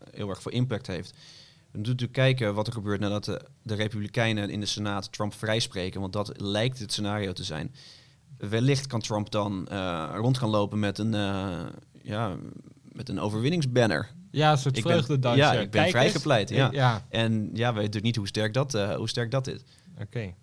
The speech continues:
Speaker 1: En dat, dat is wel interessant. Linkse en rechtse, ehm,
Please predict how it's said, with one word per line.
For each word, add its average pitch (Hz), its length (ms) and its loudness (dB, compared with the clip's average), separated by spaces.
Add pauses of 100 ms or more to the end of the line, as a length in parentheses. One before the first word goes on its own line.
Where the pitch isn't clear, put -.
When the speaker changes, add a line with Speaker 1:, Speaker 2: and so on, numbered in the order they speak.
(180)
Speaker 1:
En 107 120 -2
dat, 120 220 2
dat 127 160 2
is 131 120 0
wel 127 180 6
interessant. 123 540 0
Linkse 123 560 0
en 123 140 2
rechtse, 131 400 2
ehm, 98 720 -2